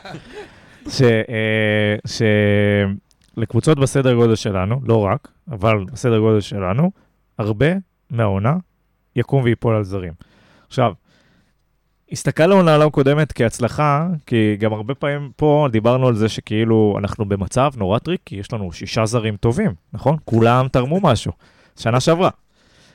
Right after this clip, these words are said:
Speaker 2: ו-, ואז אתה אומר, "אוקיי, אם אתה לא משחק איתו, אתה צריך לעשות את הוויתור", ואז אתה פתאום מתחיל לעשות את החישובים האלה, שאתה צריך להוציא מגן בשביל להכניס פה, בשביל להכניס
Speaker 1: גם
Speaker 2: חלוץ.
Speaker 1: בגמר היית צריך להוציא את גלאבוב כדי להכניס שם את,
Speaker 2: ו-,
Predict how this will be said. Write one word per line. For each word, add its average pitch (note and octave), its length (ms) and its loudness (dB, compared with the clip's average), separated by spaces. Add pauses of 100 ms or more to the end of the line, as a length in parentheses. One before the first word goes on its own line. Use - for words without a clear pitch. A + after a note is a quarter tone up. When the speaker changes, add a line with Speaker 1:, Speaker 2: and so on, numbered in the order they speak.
(160)
Speaker 2:
ו-, A2 140 -4 (500)
ואז A#2 120 2
אתה D#3+ 100 2
אומר, E3 120 4
"אוקיי, F3 260 2
אם G#2+ 80 -10
אתה G#2+ 140 -6
לא A#2+ 60 -2
משחק B2+ 300 -8
איתו, G#3 280 0
אתה - 120 -4
צריך - 140 -12
לעשות C3 160 -4
את - 40 -10
הוויתור", D3+ 400 0
ואז C3+ 100 2
אתה - 80 -4
פתאום D#3 320 -2
מתחיל D#3+ 180 -2
לעשות D#3 260 -2
את - 40 0
החישובים D3 520 0
האלה, B2 400 2
שאתה A#2 160 -4
צריך - 200 -10
להוציא B2+ 320 -2
מגן B2+ 600 -2
בשביל A#2+ 260 -2
להכניס C3 460 -4
פה, F3+ 260 0
בשביל C#3 260 -2
להכניס C#3+ 260 -6
Speaker 1:
גם - 60 -14
Speaker 2:
חלוץ. F3 420 4
Speaker 1:
בגמר B3 300 -2
היית D#3+ 160 -4
צריך E3+ 220 -6
להוציא F#3+ 260 -4
את D#3 60 -12
גלאבוב G3 520 -2
כדי E3 220 -4
להכניס D#3+ 380 -8
שם F3 260 -4
את, D#3+ 240 -4
Speaker 2:
ו-, B2+ 40 0